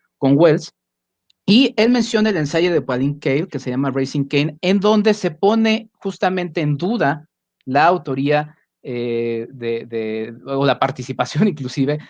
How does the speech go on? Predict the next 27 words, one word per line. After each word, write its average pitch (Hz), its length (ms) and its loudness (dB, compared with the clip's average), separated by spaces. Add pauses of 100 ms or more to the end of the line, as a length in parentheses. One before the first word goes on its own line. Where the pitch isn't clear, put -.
(160)
de, 117 460 0
de, 113 220 -4
de, 117 220 -4
de 117 140 -2
Welles, 127 480 0
eh, 120 180 -8
como, 117 260 -4
como 123 200 -4
está 147 180 0
en 196 60 0
la 185 100 0
teoría 143 340 2
de, 117 160 2
de 117 220 -4
la 110 120 -4
película, 107 500 -6
¿no? 190 180 -4 (520)
Pero 254 460 4 (680)
ya 175 180 4
hay 254 100 4
muchos 240 460 0
historiadores 160 640 0
que - 120 0
han 185 80 0
refutado 196 640 0
eso, 208 400 -4
inclusive 185 800 -2